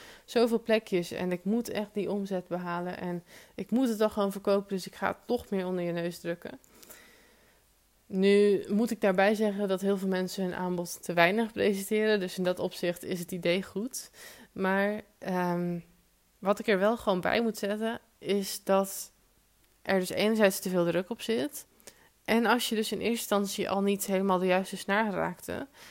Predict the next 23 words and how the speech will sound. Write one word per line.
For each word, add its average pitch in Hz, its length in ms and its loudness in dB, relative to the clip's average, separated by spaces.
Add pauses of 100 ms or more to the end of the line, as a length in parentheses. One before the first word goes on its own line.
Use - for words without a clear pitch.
(140)
dan 208 120 -4
ga 220 180 0
je 233 100 0
die 220 120 2
dus 214 180 -6
ook 214 160 -4
niet 226 140 0
raken 180 400 0
als - 180 -8
je 190 60 -2
nog 190 220 -2
meer 180 160 -2
zichtbaar - 400 -4
bent. - 400 -8
Daarvoor 196 300 -2
moet 214 140 -2
je 214 120 0
wel 208 180 0
eerst 196 240 -4
gewoon 185 180 -4
wat - 160 -8
aanpassen 196 600 -4
in 185 300 -4